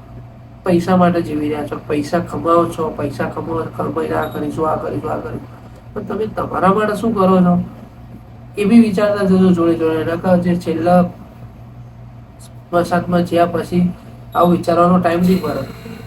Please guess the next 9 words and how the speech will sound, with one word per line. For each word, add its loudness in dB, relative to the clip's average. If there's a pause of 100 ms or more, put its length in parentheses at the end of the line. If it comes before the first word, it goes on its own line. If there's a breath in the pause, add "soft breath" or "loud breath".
(420)
એક -2
જ 2
વસ્તુ 0
હોય 6
કે 4
જે 4
આપણે 4
વિચારી 0
શકીશું, 0